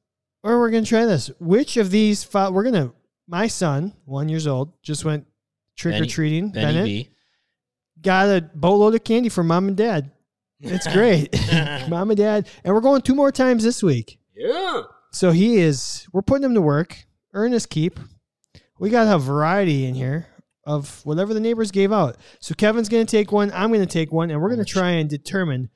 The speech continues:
Speaker 2: what you want
Speaker 1: who
Speaker 2: for that snack
Speaker 1: would
Speaker 2: pack?
Speaker 1: make a better athletic trainer. Kevin's going first. Oh, he's really rustling it.
Speaker 2: Well, I'm trying to not, like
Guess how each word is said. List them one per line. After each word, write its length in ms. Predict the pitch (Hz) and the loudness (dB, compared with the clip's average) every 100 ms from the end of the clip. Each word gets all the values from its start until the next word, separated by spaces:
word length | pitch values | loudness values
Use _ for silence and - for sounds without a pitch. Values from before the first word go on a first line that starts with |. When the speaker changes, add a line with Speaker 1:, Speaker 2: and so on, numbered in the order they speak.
| _ - | _ -20
Speaker 2:
what 180 | 120 - | -18 -12
you 60 | |
want 160 | 117 127 | -6 0
Speaker 1:
who 100 | 254 | 4
Speaker 2:
for 80 | 214 | 4
that 100 | 170 | 4
snack 160 | 160 165 | 2 0
Speaker 1:
would 120 | 165 | -2
Speaker 2:
pack? 80 | 156 | 0
Speaker 1:
make 400 | 175 180 151 151 - 160 | 0 0 0 -4 -8 -8
a 80 | |
better 360 | 135 156 165 165 | -4 -2 0 -2
athletic 440 | 151 156 - 156 156 | -6 -6 -4 -4 -4
trainer. 440 | 180 165 127 120 - - - - _ _ - _ _ | -4 -4 -6 -10 -16 -20 -20 -20 _ _ -20 _ _
Kevin's 340 | - 185 220 196 | -2 0 0 0
going 200 | 214 202 | 0 0
first. 640 | - 180 185 - - - - _ _ _ _ _ _ _ _ _ _ _ - | 0 2 2 -2 -10 -14 -20 _ _ _ _ _ _ _ _ _ _ _ -10
Oh, 180 | 147 | -6
he's 260 | 143 156 139 | -4 -4 -2
really 320 | 151 170 165 | -2 0 0
rustling 480 | 143 147 131 151 127 | 0 -2 -4 -8 -8
it. 160 | 123 - _ | -10 -14 _
Speaker 2:
Well, 120 | 135 | -12
I'm 60 | 139 | -12
trying 280 | - 180 175 | -6 -4 -2
to 80 | 143 | -4
not, 340 | 131 139 127 | -4 -6 -6
like 220 | 123 104 | -6 -8